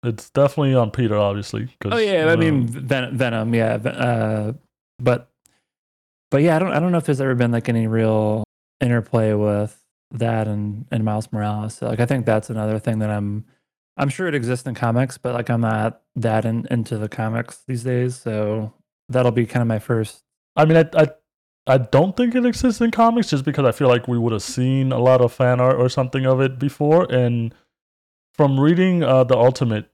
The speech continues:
Speaker 1: uh, series, which is where, uh, Miles originated from, and, and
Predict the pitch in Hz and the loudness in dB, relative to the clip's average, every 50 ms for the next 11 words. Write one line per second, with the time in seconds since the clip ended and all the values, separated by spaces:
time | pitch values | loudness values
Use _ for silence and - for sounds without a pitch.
0 | _ _ 117 110 107 101 - - 117 104 104 104 - - 110 101 - 110 104 101 | _ _ -2 -2 -2 -2 -2 -4 -4 -4 -4 -4 -6 -6 -8 -6 -6 -6 -6 -6
1 | - 92 113 113 113 110 107 107 104 104 101 101 104 - 104 110 107 104 101 101 | -10 -10 -6 -4 -4 -2 -2 -2 -2 -4 -4 -6 -6 -6 -4 -4 -4 -2 -4 0
2 | 110 113 120 117 110 110 110 117 127 120 117 113 110 101 101 101 - - 107 101 | 0 2 2 2 2 2 0 0 0 0 0 -2 -2 -4 -4 -8 -6 -6 -4 -4
3 | 104 104 101 95 - - 104 101 101 101 104 - | -4 -4 -6 -8 -8 -10 -10 -8 -8 -10 -12 -14